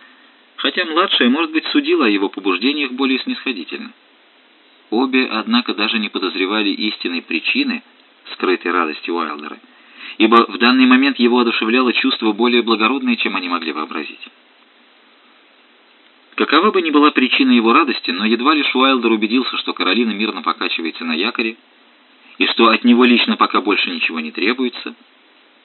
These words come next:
как он тотчас же стал искать предлога возобновить беседу, которая до того протекала несколько вяло и так часто прерывалась.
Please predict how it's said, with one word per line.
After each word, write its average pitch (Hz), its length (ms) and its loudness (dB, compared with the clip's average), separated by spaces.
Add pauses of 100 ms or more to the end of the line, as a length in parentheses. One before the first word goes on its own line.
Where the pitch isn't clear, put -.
(140)
как 87 220 -6
он 196 140 -4
тотчас 175 400 -2
же 156 120 -4
стал 151 280 -2
искать 139 280 -2
предлога 123 420 2
возобновить 123 680 0
беседу, 151 420 -2
которая 120 360 0
до 107 80 -4
того 131 220 -2
протекала 131 420 -4
несколько 123 400 -4
вяло 139 260 0
и 135 80 0
так - 160 -6
часто 120 300 -2
прерывалась. 107 540 -4